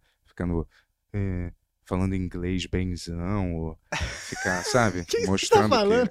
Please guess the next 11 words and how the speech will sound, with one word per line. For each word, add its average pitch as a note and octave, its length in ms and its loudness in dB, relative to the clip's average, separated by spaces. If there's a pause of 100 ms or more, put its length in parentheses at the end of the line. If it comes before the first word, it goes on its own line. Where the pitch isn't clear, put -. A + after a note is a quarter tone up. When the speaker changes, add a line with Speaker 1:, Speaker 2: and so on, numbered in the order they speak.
(100)
Speaker 1:
cantando G2+ 920 0
bem F#2+ 220 -2
pra - 120 -6
caralho, F#2+ 680 -6
mostrando C#3 400 2
virtudes, A#2+ 680 -4
assim, - 320 -14
que C#3+ 100 -8
é C#3+ 80 -2
Speaker 2:
Entendi, A#2+ 240 -4
Speaker 1:
meio B2+ 60 -4